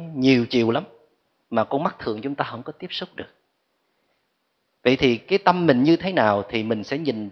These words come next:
thực tại như thế ấy. Tôi đã, đã diễn đạt, cố gắng diễn đạt cái câu này để tự mình hiểu,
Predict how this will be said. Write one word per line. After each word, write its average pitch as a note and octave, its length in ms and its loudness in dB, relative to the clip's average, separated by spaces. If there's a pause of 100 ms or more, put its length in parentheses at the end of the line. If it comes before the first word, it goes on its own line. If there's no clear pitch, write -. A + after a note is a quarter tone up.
thực - 140 -12 (140)
tại - 320 0
như C3+ 120 -6
thế C#3+ 160 -6
ấy. D#3+ 240 -10 (920)
Tôi C3+ 120 4
đã, B2+ 360 2 (360)
đã A#2 100 -2
diễn B2 320 -2
đạt, A#2 200 8 (140)
cố F3+ 140 2
gắng F#3+ 240 -2
diễn D#3 180 0
đạt A#2 140 -2
cái D#3+ 80 -8
câu C3+ 200 2
này A2+ 120 -4
để A2+ 320 -2
tự B2 200 4
mình C3+ 180 0
hiểu, A2+ 260 -6